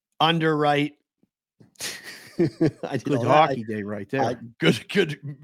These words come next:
Speaker 1: Winter Classic was very good for me. I was very happy with the Winter Classic. But Saint Louis has become just literally closing my eyes. I don't care what the number is. Over. Over, over, over, over. Eleven oh and one the last twelve games. Last night hit it again.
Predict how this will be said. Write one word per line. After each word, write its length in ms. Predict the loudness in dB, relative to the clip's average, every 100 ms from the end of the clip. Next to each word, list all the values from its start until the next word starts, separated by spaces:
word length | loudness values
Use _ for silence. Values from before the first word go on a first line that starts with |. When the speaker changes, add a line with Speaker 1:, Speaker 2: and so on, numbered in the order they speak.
| -6
Speaker 1:
Winter 240 | 0 2
Classic 380 | 2 2 2 -2
was 140 | -8 -4
very 220 | -2 0
good 240 | -2 -4
for 160 | -6 -8
me. 180 | -4 -2
I 20 |
was 120 | -2
very 200 | -2 0
happy 400 | 2 0 0 -2 -2 -14 -4
with 140 | -2
the 80 | 0
Winter 220 | -2 -4
Classic. 380 | 0 0 0 -4 -6 -20 _ _ _
But 220 | 0 0
Saint 240 | 2 0 4
Louis 280 | 4 4 0
has 200 | -8 -4
become 540 | -4 -2 -4 -4 -4
just 300 | 2 2 0 _
literally 600 | -2 2 4 4 4 4
closing 440 | 0 -2 0 2 2
my 120 | 2
eyes. 340 | 2 2 -2 -6
I 40 |
don't 120 | -10 -6
care 200 | -6 -2
what 220 | -2 -2
the 60 |
number 260 | -2 0 0
is. 180 | -2 -6 _
Over. 340 | 0 0 -6 _ _ _ 0
Over, 300 | 0 2 2
over, 260 | 2 0
over, 300 | 0 0 0
over. 300 | -6 -6 -6 -6
Eleven 440 | -4 2 2 2 0
oh 180 | 0 0
and 160 | -2
one 280 | -2 -4 -2
the 80 | -2
last 220 | -4 -4
twelve 340 | -4 0 0 0
games. 300 | -2 -4 -2
Last 240 | -4 -2
night 220 | -4 -2
hit 100 | -2
it 80 | -2
again. 360 | -2 0 -2